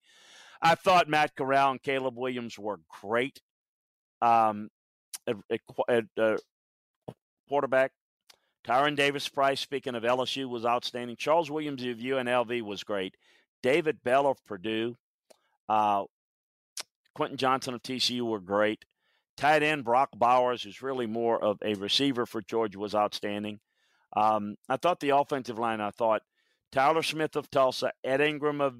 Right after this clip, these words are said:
of L S U, Mike, John Michael Smith of Minnesota, um, Kobe Ragland of U A B, and Osiri-,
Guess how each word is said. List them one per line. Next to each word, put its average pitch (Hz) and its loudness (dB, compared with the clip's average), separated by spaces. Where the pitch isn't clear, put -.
of 113 -2
L 123 2
S - -4
U, 117 -4
Mike, 127 -2
John 139 0
Michael 139 -2
Smith 135 -6
of 123 -6
Minnesota, 117 -2
um, 107 2
Kobe 143 0
Ragland 135 -2
of 117 -6
U 127 -2
A 120 2
B, 120 0
and 117 -6
Osiri-, 123 0